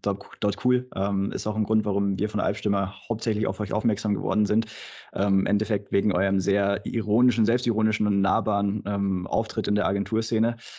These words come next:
als auch, ähm, mein persönliches Highlight, eure, ähm, E-Mail-Adresse für Bewerber, ähm, bei der, bei der Jobseite, die lautet ich finde at obscura dot cool. <laughs> Ähm,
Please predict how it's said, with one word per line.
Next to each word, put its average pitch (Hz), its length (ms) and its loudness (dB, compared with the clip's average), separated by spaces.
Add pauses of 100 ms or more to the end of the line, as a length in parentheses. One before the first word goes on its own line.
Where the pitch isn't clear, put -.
(220)
als 101 240 -2
auch, 98 260 -2
ähm, 92 440 0
mein 107 260 0
persönliches 101 580 0
Highlight, 101 440 0
eure, 95 580 0
ähm, 90 400 0
E-Mail-Adresse 107 640 2
für 98 560 -2
Bewerber, 107 560 0 (100)
ähm, 95 500 -2
bei 92 120 -2
der, 92 100 0
bei 92 80 -2
der 92 140 -2
Jobseite, 110 720 -2 (400)
die 98 100 0
lautet 98 560 0
ich 110 220 -2
finde 113 520 2
at 107 200 -2
obscura 113 480 -4
dot 101 260 -2
cool. 139 220 0 (460)
<laughs> - 40 0 (880)
Ähm, 104 340 0